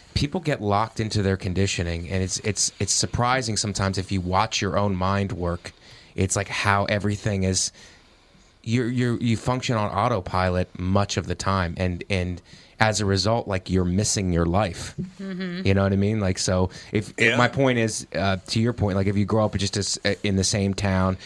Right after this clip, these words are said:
Speaker 1: you're doing the same things, and you're not exposed to anything else, it's like everything just becomes, like, a rout-, just a routine that you don't even think about anymore. It's almost like you're conditioned to be some kind of a drone.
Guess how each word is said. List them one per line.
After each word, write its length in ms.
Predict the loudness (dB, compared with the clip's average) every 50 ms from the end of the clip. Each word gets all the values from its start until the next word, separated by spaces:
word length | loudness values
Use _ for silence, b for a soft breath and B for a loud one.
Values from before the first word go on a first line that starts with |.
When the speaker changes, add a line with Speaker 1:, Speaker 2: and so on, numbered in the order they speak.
| B -4
Speaker 1:
you're 100 | -2 0
doing 160 | 2 2 2
the 80 | 2 0
same 320 | 0 0 0 0 0 0
things, 320 | 0 0 0 0 2 2 2
and 60 | 2
you're 100 | 2 2
not 140 | 2 0 0
exposed 480 | 0 -2 -2 0 2 2 2 0 -2
to 100 | -4 -2
anything 320 | -2 -2 0 0 0 0 0
else, 340 | 2 2 0 0 -2 -4 B B B B B B B -2
it's 160 | -2 0 0
like 200 | -2 -4 -4 B B B B B B 2
everything 520 | 2 2 4 2 0 -2 -2 -2 -2 0 0
just 240 | -2 -2 -2 -2
becomes, 560 | -2 -2 -2 0 0 2 2 2 2 2 2 2
like, 380 | 2 2 2 0 -2 -6 -8 b b b b b 0
a 80 | 2 4
rout-, 260 | 4 4 4 2 0 -2 _
just 220 | -4 -4 -2 -2 -2
a 40 | 0
routine 540 | 2 2 2 0 0 -2 0 0 0 0
that 100 | 0 0
you 120 | 2 2 2
don't 160 | 4 2 2
even 180 | 2 0 -2 -2
think 220 | -4 -4 -4 -2
about 240 | -2 0 0 0 0
anymore. 400 | -2 -2 -4 -4 -4 -4 -4 -4
It's 120 | -2 0
almost 220 | 0 2 2 2 0
like 220 | -2 -2 -4 -8 B B B B B B
you're 180 | -2 0 0 0
conditioned 540 | 0 0 0 0 0 0 0 0 0 0 0
to 80 | -2
be 140 | -2 0 0
some 200 | 0 0 -2 -2
kind 220 | -2 -2 -2 -2 -2
of 80 | -4
a 40 | -6
drone. 440 | -6 -4 -2 -2 0 -2 -2 -4